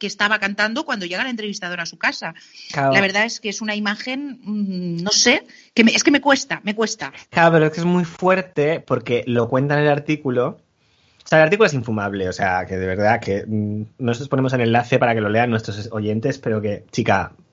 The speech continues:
Speaker 2: que ya os los hemos resumido y que tampoco vais a descubrir nada nuevo. Pero, mm, dice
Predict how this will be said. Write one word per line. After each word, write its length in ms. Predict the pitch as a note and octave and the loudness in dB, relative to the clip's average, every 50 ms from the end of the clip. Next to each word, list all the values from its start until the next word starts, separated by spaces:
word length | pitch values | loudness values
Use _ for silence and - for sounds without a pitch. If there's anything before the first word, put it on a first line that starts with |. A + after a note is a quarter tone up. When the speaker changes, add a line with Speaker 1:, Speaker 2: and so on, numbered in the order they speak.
| _ _ - _ | _ _ -20 _
Speaker 2:
que 160 | - B2+ A2+ | 2 4 6
ya 140 | A2 A#2 B2 | 6 6 6
os 40 | B2+ | 8
los 160 | C#3+ C#3 A#2+ | 6 6 6
hemos 180 | B2+ B2+ B2 A#2+ | 4 2 0 0
resumido 520 | B2 A2+ A2+ - G#2 G#2 A2 A2+ C3 C3+ | 0 -2 -4 -2 -2 0 2 2 2 0
y 20 | B2 | 0
que 80 | B2 A2+ | -2 -4
tampoco 600 | A2 G2+ F#2+ F#2 A2 A2 A2 C3 B2+ B2 A#2 A2 | -4 -4 -4 -2 -2 -2 2 4 4 4 4 4
vais 200 | A2+ A2+ A2 A#2 | 2 0 0 0
a 40 | A#2 | -2
descubrir 340 | A2+ A2 - - A2+ A#2 C3 | -2 -2 0 0 0 2 2
nada 160 | B2+ A#2 G#2+ | 2 0 2
nuevo. 340 | A2 A#2 A#2 A2+ A2 A2 - - - - - - - - - _ _ _ _ _ | 2 2 2 2 2 0 -4 -12 -18 -18 -16 -16 -16 -18 -20 _ _ _ _ _
Pero, 420 | D3+ C#3+ C#3+ C#3+ C#3 C#3 C#3 - _ | 4 6 8 8 8 6 4 -2 _
mm, 540 | - D#3 C3+ C3+ C3 C3 C3 B2+ B2+ B2 B2 B2 | -2 0 2 2 2 2 2 2 0 0 2 2
dice 520 | E3 G#3+ G#3+ - - E3 E3 G#3 - - | 2 2 2 2 2 2 2 2 -2 -8